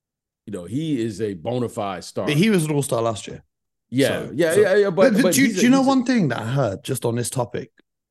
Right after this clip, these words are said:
Speaker 2: Do you know one thing I heard that was Anthony Edwards, right? And, and this is why he's one of my favorite players in the N B A. He was talking about being an All-Star last year, and he said, "No, no, no,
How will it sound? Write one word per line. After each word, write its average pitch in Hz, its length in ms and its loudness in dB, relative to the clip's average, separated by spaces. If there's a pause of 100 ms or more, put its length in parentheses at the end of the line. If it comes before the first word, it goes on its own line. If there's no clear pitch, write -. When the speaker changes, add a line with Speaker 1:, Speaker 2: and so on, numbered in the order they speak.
(220)
Speaker 2:
Do - 100 -8
you - 20 -2
know 120 60 0
one 165 200 0
thing 170 120 2
I 160 100 0
heard 139 380 0 (100)
that - 220 -6
was - 300 -8 (920)
Anthony 139 380 0
Edwards, - 400 -4
right? 85 260 -10 (880)
And, - 300 -4
and 135 160 0
this 180 160 2
is 147 140 2
why 139 140 0
he's 120 180 0 (120)
one 120 140 2
of 113 60 0
my 104 160 -2
favorite 120 320 -2
players - 260 -10
in - 60 -8
the - 80 -8
N - 80 -8
B 85 100 -10
A. - 140 -16 (920)
He 135 120 2
was 160 140 2
talking 147 220 2
about 127 140 2
being 120 160 4
an 110 80 0
All-Star 117 400 -2
last 104 320 -4
year, - 220 -10
and - 120 -10
he 123 140 0
said, 104 240 -2
"No, 110 180 0
no, 107 40 0
no, 101 260 -4